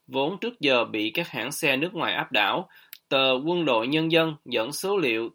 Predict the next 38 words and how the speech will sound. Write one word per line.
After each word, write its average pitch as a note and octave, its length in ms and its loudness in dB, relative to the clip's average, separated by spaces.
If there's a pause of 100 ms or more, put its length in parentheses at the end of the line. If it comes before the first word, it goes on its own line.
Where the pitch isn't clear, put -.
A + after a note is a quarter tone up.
từ A#2 360 -2
hãng A#2+ 320 -2
xe D#3 180 0
này A#2 220 0
cho C3 80 -2
biết, E3 280 2 (680)
con F3 200 6
số F#3+ 260 2 (100)
chín G#3+ 220 -6
ngàn B2+ 280 0
ba C#3 160 6
trăm D3 220 -4
xe D3 200 0
bán C#3+ 200 -2
được C3+ 180 -2
trong C3 160 -4
tháng D3+ 160 -8
chín E3+ 220 -6
của B2 140 -6
VinFast C#3+ 640 -2
là A#2+ 260 0 (100)
cao C#3+ 240 2
gần A#2 320 -4
gấp D#3+ 200 -6
rưỡi A#2 240 -4
hãng B2+ 200 -8
xe C3+ 300 -2
xếp E3 280 -4
thứ D#3+ 100 -4
hai. D3+ 320 2 (1080)
Tích B3+ 200 4
lũy D3+ 300 6
đến G3 180 0
hết A#3+ 200 -2
mười C3+ 340 2
tháng E3 320 0
đầu B2+ 180 2
năm, C#3 260 0